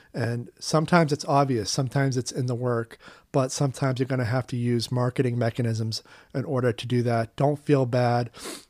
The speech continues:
Nobody else is gonna promote it for you, so become an expert at promoting it yourself and enjoy that aspect of it. It's part of the process. It's part of the art life.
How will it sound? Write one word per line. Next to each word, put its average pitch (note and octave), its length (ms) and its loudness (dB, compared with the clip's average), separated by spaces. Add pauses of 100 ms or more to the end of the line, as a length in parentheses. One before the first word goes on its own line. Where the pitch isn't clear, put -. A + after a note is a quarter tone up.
(200)
Nobody D#3 380 6
else C#3+ 200 6
is C#3 120 -4
gonna C#3 180 2
promote C3+ 320 2
it A#2+ 60 -4
for C3 200 2
you, B2+ 280 2
so A#2 440 0 (280)
become C#3 340 2
an C3 140 0
expert B2+ 480 0
at A#2 180 -4
promoting A#2+ 460 -2
it B2 100 -4
yourself A#2 640 -2
and A2+ 320 -4 (420)
enjoy B2+ 640 2
that A#2+ 260 2
aspect A2+ 520 -2
of G#2+ 120 -8
it. - 120 -12 (880)
It's - 120 -8
part B2+ 260 0
of A#2+ 60 0
the A#2 60 -4
process. C#3 560 -6 (840)
It's - 100 -18
part B2+ 260 -2
of A2 80 -4
the A#2 180 -4
art G#2+ 220 -6
life. G#2+ 400 -14